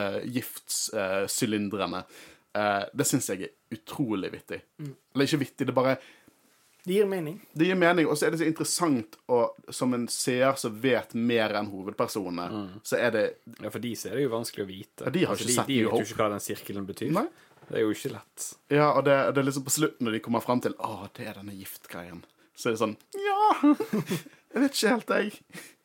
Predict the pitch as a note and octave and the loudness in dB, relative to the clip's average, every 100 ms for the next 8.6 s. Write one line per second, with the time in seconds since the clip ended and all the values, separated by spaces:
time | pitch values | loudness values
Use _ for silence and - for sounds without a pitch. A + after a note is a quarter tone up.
0 | _ - - - - - B2+ B2+ B2+ B2+ | _ -18 -18 -20 -18 -2 4 6 6 6
1 | C3+ - _ _ _ _ _ _ _ _ | 4 0 _ _ _ _ _ _ _ _
2 | - _ C#3 D3 C#3 C3+ C3+ C3+ C3 B2+ | -20 _ 4 6 6 6 6 6 6 6
3 | A#2 C#3 C3+ C#3 D3 C#3 C3 A2+ C3 A#2+ | 4 4 4 6 4 4 2 2 2 2
4 | G#2+ - _ _ - - A#2 A#2 C3 C3 | 0 -8 _ _ -8 -2 -2 -2 -4 -4
5 | - B2+ C3+ C3+ C3+ C3 B2+ B2+ G#2+ A2 | -4 0 4 4 4 4 4 2 0 0
6 | A2 A2 - F#2+ F2+ F#2 - G#2 G2+ G#2 | 2 0 -2 -2 -2 -6 -6 -6 -4 -4
7 | G#2 - F#2 - G2+ F#2 F2+ - F2+ G2 | -4 -4 -6 -2 -2 -2 -6 -8 -8 -6
8 | G2+ G#2 A2+ G#2+ - - | -8 -2 0 0 -4 -16